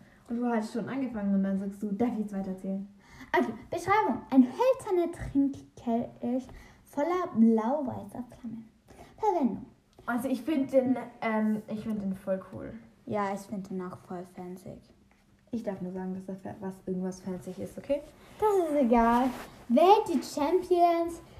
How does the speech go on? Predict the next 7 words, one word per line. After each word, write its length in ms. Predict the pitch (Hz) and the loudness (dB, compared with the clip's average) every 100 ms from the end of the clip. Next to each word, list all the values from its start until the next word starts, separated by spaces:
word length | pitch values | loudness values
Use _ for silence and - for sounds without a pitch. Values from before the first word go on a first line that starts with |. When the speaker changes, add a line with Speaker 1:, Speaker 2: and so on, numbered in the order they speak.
| - | -2
Speaker 2:
des 220 | 302 - - | -2 -2 -8
Trimagischen 1120 | - - 277 320 285 240 262 277 247 262 254 | -12 -4 0 6 8 6 4 0 2 4 4
Turniers 800 | 247 254 233 233 226 208 208 190 190 - | 2 0 4 6 6 4 0 -2 -8 -12
aus. 140 | - - - - - - - - _ _ - | -14 -14 -20 -20 -20 -20 -20 -20 _ _ 0
Verzauberungen 1200 | 240 226 269 262 247 233 240 240 240 226 240 240 | 0 4 6 8 8 8 8 8 6 6 2 2
unbekannt. 600 | 233 226 196 165 - - - - _ _ - - - | 4 6 6 0 -8 -12 -14 -16 _ _ -20 -8 -2
Geschichte 420 | 254 370 359 | 2 2 2